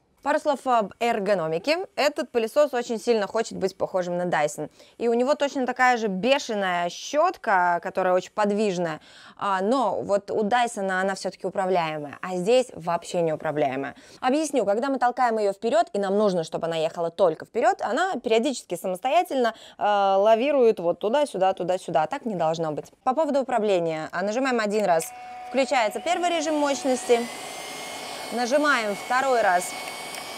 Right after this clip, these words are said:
Включается более, а, сильный, усиленный режим мощности.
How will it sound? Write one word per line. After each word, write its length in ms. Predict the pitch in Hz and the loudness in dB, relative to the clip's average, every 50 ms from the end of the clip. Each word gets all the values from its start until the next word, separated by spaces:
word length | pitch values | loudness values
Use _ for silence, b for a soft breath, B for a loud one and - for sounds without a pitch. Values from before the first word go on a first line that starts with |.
| - - - | -12 -12 -4
Включается 480 | - 254 254 - 294 277 262 240 269 240 | -2 -2 2 2 4 4 4 2 0 0
более, 380 | 226 262 254 254 233 214 196 - - - - - - - | 0 2 2 4 4 2 2 0 -4 -8 -8 -8 -6 -2
а, 240 | 208 220 214 208 214 | 0 2 2 2 2
сильный, 520 | 208 - - 254 240 220 208 208 226 262 294 - 269 | 0 0 0 2 2 2 2 2 2 0 2 2 2
усиленный 520 | 247 - - 254 233 220 214 214 220 233 | 0 2 2 2 4 4 4 2 2 2
режим 280 | 247 277 285 277 302 302 311 | 2 2 2 2 2 2 4
мощности. 560 | 311 311 311 311 320 330 330 302 - - 339 | 2 2 2 2 0 0 0 0 0 0 0